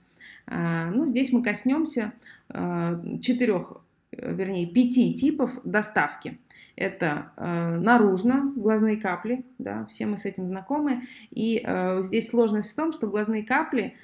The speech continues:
они, э, не проникают за роговицу. То есть они, э, роговица у нас, э, такой орган,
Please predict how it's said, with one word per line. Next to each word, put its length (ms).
они, 580
э, 400
не 380
проникают 920
за 400
роговицу. 880
То 80
есть 240
они, 500
э, 260
роговица 480
у 40
нас, 340
э, 800
такой 300
орган, 560